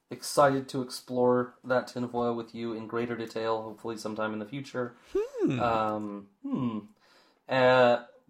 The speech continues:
Speaker 1: but I'm gonna, I'll go with a different one just to be different. Uh,
Speaker 2: Mm-hmm.
Speaker 1: I don't know how, I don't know, I don't know how tinfoil it is. I mean, it's, it's one of the more popular theories, I think, out there, but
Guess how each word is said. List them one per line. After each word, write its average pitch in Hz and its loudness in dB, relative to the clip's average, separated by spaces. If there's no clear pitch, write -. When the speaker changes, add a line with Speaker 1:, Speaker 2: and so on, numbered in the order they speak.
Speaker 1:
but 151 10
I'm 165 8
gonna, 165 4
I'll 160 8
go 160 8
with 143 6
a 120 0
different 110 -2
one 113 -2
just 113 -12
to - -20
be 104 -10
different. 104 -6
Uh, 123 4
Speaker 2:
Mm-hmm. 131 4
Speaker 1:
I 185 10
don't 185 8
know 165 6
how, 156 8
I 156 8
don't 170 6
know, 139 4
I 131 0
don't 135 0
know 117 2
how 120 4
tinfoil 107 -4
it 101 -2
is. 104 -2
I 107 -2
mean, 110 -6
it's, - -4
it's - -8
one 117 0
of 107 -4
the 104 -10
more 131 6
popular 123 4
theories, 101 -8
I 101 -2
think, 101 -8
out 98 -6
there, 95 -6
but - -6